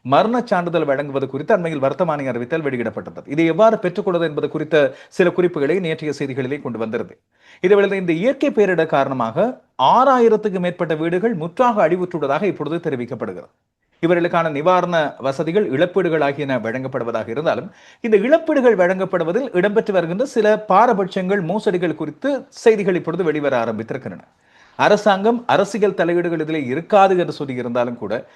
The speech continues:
தென் பகுதியிலே ஒரு சில இடங்களில் இப்படியான மோசடிகள் சில இடம்பெற்று வருவதாக முறைப்பாடுகள் இப்பொழுது கிளம்பியிருப்பதை நாங்கள் அரசாங்கத்தின் கவனத்துக்கு கொண்டு வர வேண்டியிருக்கிறது. மலையகத்தின் சில பகுதிகளில் இன்னமும் நிவாரண வசதிகள் கிடைக்காது. இன்னமுமே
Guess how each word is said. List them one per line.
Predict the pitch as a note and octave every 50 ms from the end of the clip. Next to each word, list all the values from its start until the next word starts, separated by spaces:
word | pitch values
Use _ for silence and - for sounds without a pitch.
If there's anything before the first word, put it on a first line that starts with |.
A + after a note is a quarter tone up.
| _ _ _ _ _
தென் | - A3 C4 C#4+
பகுதியிலே | B3+ C4+ A#3 G#3+ G#3 G#3 G3+ G#3
ஒரு | F#3+ F3 F3 F3
சில | - F3+ E3 D#3
இடங்களில் | D3 D3 D3+ D#3+ G#3 B3+ A#3+ F3+
இப்படியான | - F3+ F3 F3 F#3 F3 D#3+
மோசடிகள் | C#3+ C#3 F3+ G#3+ G#3+ A#3 G3+ G3 F#3+ F3+ -
சில | - E3+ D3+
இடம்பெற்று | C#3+ C#3+ D3+ D3 C#3+ B2+ D3 C#3
வருவதாக | C3 B2+ B2+ A#2+ C3 D3+ G#3
முறைப்பாடுகள் | G3 D3+ D#3 F#3 G3 F#3+ G3 F3+ F3 D#3+ D3+ C#3+
இப்பொழுது | - D#3 C#3 B2+ B2+
கிளம்பியிருப்பதை | - C3+ C3 C3+ B2+ A#2+ A2+ A2 - G#2+ C#3+ G3+
நாங்கள் | G#3 F3+ E3+ D3+ C#3+ C3+
அரசாங்கத்தின் | C#3 E3 - G3 F3+ F3+ F3 E3+ - D#3+ D3 C3
கவனத்துக்கு | D3+ C3+ C#3 C3+ C3 - - E3+
கொண்டு | D#3+ E3+ D3+ C3 B2
வர | B2 B2
வேண்டியிருக்கிறது. | A#2 A#2+ A2+ A2+ B2+ - - - D#3 - - - _ _ _ _ _ _ _ _ _ _ -
மலையகத்தின் | A#2+ C3 D3 F3 G#3 G#3+ G3+ G3 F#3+ G3 F#3+ F3+ F3
சில | - E3+ D#3
பகுதிகளில் | - E3+ D#3+ D#3+ E3 D#3 F3+ G#3+ B3+ A#3+ -
இன்னமும் | D3+ D#3+ E3+ G3 G#3 G#3 A#3+ B3+ B3 G3+
நிவாரண | F3 D#3 E3+ E3+ F3+ F#3+ F#3+
வசதிகள் | F3 D#3+ D#3+ - E3+ D#3+ D#3 E3 D3+
கிடைக்காது. | D3+ D#3 C#3+ C#3+ C#3 C#3 A#2 G#2+ - -
இன்னமுமே | - C3+ F3+ G#3+ G#3 C#3 A2 F#2+ F2+